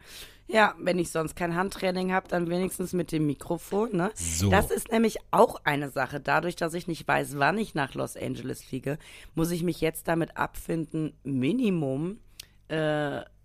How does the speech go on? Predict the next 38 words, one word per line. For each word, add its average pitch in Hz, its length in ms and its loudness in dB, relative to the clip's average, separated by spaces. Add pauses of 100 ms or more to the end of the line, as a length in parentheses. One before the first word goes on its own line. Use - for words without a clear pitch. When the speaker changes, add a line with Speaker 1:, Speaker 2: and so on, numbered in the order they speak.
(400)
Speaker 1:
zwei 156 420 2
Wochen, 202 640 0
ähm, 170 640 0
keinen 175 440 2
männlichen 180 520 0
Besuch 165 300 -4
zu - 180 -4
empfangen, 147 480 -6
weil 147 240 2 (480)
ich 143 160 -6
weiß 156 220 2
nicht, 180 180 -2
wie 170 60 0
es - 180 -8
euch 156 360 0
geht, 147 280 -2
aber 135 320 0
auch - 160 2
mit 170 180 -2
fünfunddreißig 151 960 -4
käme 156 260 -2
ich 175 120 -8
nicht - 180 -6
auf 156 180 -2
die - 200 -4
Idee, 147 260 -4
jetzt 165 320 0
jemanden 160 400 -2
in 147 100 0
mein 147 160 0
altes - 400 -4
Kinderzimmer 147 640 -2
einzuladen 135 760 -4
und 143 160 -4
hier 143 200 -4
einen 147 220 -2 (340)
sexuellen - 600 2
Akt - 240 -4